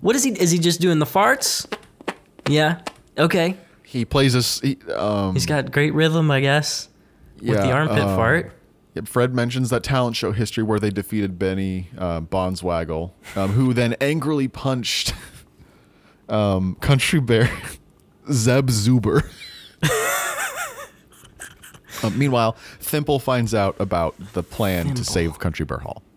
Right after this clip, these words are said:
Speaker 1: Okay.
Speaker 2: Next, they approach the band's fiddler, Zeb Zuber, um, who is voiced by Stephen Root.
Speaker 1: Okay. All right.
Speaker 2: Um,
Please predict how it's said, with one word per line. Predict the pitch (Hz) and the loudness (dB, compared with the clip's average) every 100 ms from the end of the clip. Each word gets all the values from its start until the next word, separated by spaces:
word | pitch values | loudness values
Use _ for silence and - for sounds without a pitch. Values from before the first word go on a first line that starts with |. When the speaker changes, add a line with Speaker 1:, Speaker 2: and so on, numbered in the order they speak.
| - - _ - | -20 -20 _ -8
Speaker 1:
Okay. | 101 98 - - - _ _ - | -6 -6 -10 -20 -20 _ _ -4
Speaker 2:
Next, | 90 123 - - - | 0 0 -2 -8 -4
they | 92 87 | 0 0
approach | - 120 135 127 | 0 0 0 0
the | - | -2
band's | 110 110 113 - | 0 0 0 -2
fiddler, | - 98 87 82 87 104 _ _ - | -2 0 0 0 -2 -6 _ _ -8
Zeb | 76 90 92 | -2 2 2
Zuber, | 98 87 95 73 62 - - _ _ _ _ _ _ _ _ _ _ - | 0 -2 -2 -4 -10 -14 -20 _ _ _ _ _ _ _ _ _ _ -6
um, | 87 73 67 71 80 | -2 -2 -4 -6 -6
who | 110 98 92 90 92 | -2 0 0 0 0
is | 85 87 - _ _ - | -2 -4 -14 _ _ -14
voiced | 110 104 104 - | -4 0 0 2
by | 104 | 0
Stephen | - - 107 110 | 0 0 0 0
Root. | 104 92 - - - _ _ _ _ _ _ _ - | 0 -2 -6 -12 -14 _ _ _ _ _ _ _ -14
Speaker 1:
Okay. | - 135 101 - - | -4 -2 -2 -4 -2
All | 117 | 0
right. | 107 143 - - - _ _ _ - | 0 -2 -6 -20 -20 _ _ _ -6
Speaker 2:
Um, | 85 78 73 71 71 73 90 117 139 165 | -2 0 0 -2 -2 -4 -6 -8 -10 -12